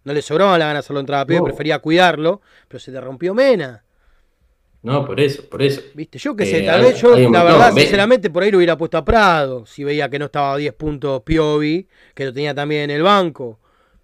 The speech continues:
Speaker 1: Pero
Speaker 2: Pero
Speaker 1: bueno,
Speaker 2: yo creo que
Speaker 1: también
Speaker 2: O-,
Speaker 1: son
Speaker 2: Or-, Orbán
Speaker 1: decisiones
Speaker 2: también
Speaker 1: del
Speaker 2: re-,
Speaker 1: técnico.
Speaker 2: Orbán resume un poco lo que fue el partido de Racing, porque en el primer tiempo no pasó sobresaltos.
Speaker 1: Ninguno.
Speaker 2: Las dos veces que atajó Talleres fue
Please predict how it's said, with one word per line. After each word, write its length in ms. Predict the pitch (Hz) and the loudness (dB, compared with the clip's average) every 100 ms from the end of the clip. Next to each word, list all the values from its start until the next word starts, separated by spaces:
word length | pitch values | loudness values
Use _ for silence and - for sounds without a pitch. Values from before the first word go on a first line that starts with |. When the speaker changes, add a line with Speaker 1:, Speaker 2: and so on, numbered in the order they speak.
| _ _ | _ _
Speaker 1:
Pero 0 | |
Speaker 2:
Pero 200 | - 143 | -8 0
Speaker 1:
bueno, 160 | 175 196 | 2 4
Speaker 2:
yo 80 | 180 | 4
creo 160 | 196 | 4
que 60 | 160 | 4
Speaker 1:
también 120 | 196 | 4
Speaker 2:
O-, 60 | - | 4
Speaker 1:
son 120 | 180 | 6
Speaker 2:
Or-, 200 | 135 139 | 6 6
Orbán 380 | 160 151 165 226 | 6 8 8 8
Speaker 1:
decisiones 40 | 165 | 6
Speaker 2:
también 240 | 147 180 | 6 6
Speaker 1:
del 60 | 180 | 4
Speaker 2:
re-, 60 | 151 | 2
Speaker 1:
técnico. 280 | 139 120 - _ _ _ - | -2 -8 -14 _ _ _ -2
Speaker 2:
Orbán 360 | 135 135 175 190 | 0 2 2 2
resume 460 | 139 - 147 147 | 0 0 -2 0
un 80 | 117 | 0
poco 180 | 139 143 | 0 0
lo 100 | 113 | -2
que 80 | 101 | -4
fue 140 | - | -6
el 40 | 127 | -6
partido 360 | 98 98 123 | -6 -4 -2
de 60 | 104 | 0
Racing, 280 | 170 185 113 | 0 0 -4
porque 200 | 113 107 | -4 -2
en 40 | |
el 40 | 104 | 0
primer 220 | 127 156 | 2 4
tiempo 280 | 202 208 139 | 4 4 4
no 140 | 131 | 4
pasó 240 | 139 131 147 | 4 2 0
sobresaltos. 800 | 135 120 117 151 135 135 - - - _ | 0 0 2 0 2 0 -4 -10 -20 _
Speaker 1:
Ninguno. 280 | 127 131 139 | -20 -10 -6
Speaker 2:
Las 100 | 127 | 0
dos 140 | 131 135 | 4 4
veces 180 | 131 | 4
que 80 | 117 | 2
atajó 280 | 117 110 131 | 2 2 2
Talleres 400 | 113 110 147 117 | 2 2 2 2
fue 140 | 123 | 0